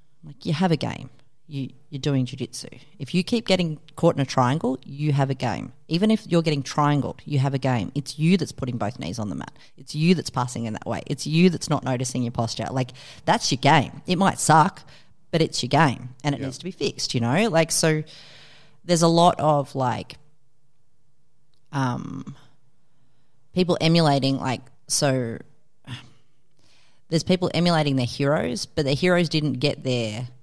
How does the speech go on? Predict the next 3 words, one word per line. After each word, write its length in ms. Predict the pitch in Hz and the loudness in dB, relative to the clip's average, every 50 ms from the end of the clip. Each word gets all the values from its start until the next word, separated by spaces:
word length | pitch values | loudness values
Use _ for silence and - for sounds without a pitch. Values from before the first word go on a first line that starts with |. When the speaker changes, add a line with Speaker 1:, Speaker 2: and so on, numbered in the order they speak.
| - - - - - - - - - - - - - - - - - - - - - - - - - - 143 | -20 -20 -20 -20 -20 -20 -20 -20 -20 -20 -20 -20 -20 -20 -20 -20 -20 -20 -20 -20 -20 -20 -20 -18 -8 -2 0
Speaker 1:
emulating 360 | 143 143 139 131 127 113 117 | 2 2 2 0 -2 -2 -4
themselves. 600 | 107 - - - - 92 - - - - - - - - - - - - - - - - - - - - - - - | -4 -4 -4 -4 -6 -6 -8 -10 -16 -18 -18 -20 -20 -20 -20 -20 -20 -20 -20 -20 -20 -20 -20 -20 -20 -20 -20 -20 -10
Speaker 2:
Yeah. 300 | 131 123 127 123 113 - | -4 0 0 0 0 -2